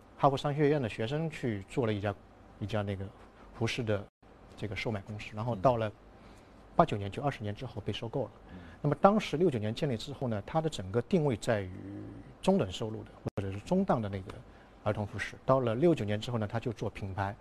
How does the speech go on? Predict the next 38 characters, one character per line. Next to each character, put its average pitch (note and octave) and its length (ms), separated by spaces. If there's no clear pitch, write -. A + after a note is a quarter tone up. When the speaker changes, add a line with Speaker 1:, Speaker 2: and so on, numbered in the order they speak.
Speaker 1:
他 D3 100
所 C3 280
有 C#3 160
的 A2 180
零 G#2 140
售 B2+ 160
店 A2+ 200
里 F#2+ 60
面 G2 180
百 F#2+ 140
分 A2 120
之 C3+ 220
九 F#2+ 140
十 C3 120
以 G#2+ 40
上 F#2+ 160
都 G2 100
是 G#2+ 100
品 F#2 200
牌， F#2 100
一 A#2 60
下 C3 120
子 B2 80
把 F#2+ 140
这 A2+ 120
个 A2 180
整 G2+ 200
个 B2 80
这 E3 100
个 C3 100
店 D3+ 200
的 G#2+ 80
档 C#3 180
次 A#2 120
就 G#2+ 120
提 - 180
高 G2 160
了。 F#2+ 100